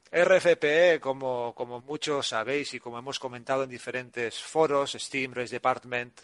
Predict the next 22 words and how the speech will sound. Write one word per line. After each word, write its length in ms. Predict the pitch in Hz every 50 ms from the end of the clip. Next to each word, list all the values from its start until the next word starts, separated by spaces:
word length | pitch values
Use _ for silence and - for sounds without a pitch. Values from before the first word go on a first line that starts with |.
| _ _
eh, 540 | - - - 52 - - - - - - -
en 100 | 127 127
nuestro, 560 | 127 123 113 - - - 123 117 113 110 107 110
en 40 |
nuestras, 540 | 117 113 - - - 113 107 104 95 - -
eh, 140 | 117 113 113
redes 260 | 110 117 127 127 120
sociales, 580 | - 127 - - 127 127 127 131 135 - - - _ _ _ _ _ _ _ _ _ _ _ _ _ _ _ _
por, 340 | _ 151 147 147 147 147 151 -
por 160 | 147 147 127
desgracia, 500 | 143 135 123 151 165 170 - - 156 147
ahora 200 | 143 139 135 131
mismo, 300 | 135 147 131 131 127 113
por, 260 | - 120 120 117 -
por 160 | - 127 -
falta 340 | - - 127 127 - 131 117
de 100 | 113 110
tiempo, 400 | - - 120 123 120 - - 117
está 480 | 110 - - - 120 117 117 113 - - _ _ _ _ _ _ _ _ _ _ _ - - -
el 160 | 143 131 120
desarrollo, 880 | 123 113 - 120 120 - 123 123 120 117 120 120 117 113 110 107 104 -
eh, 520 | - 117 117 113 110 107 101 - - -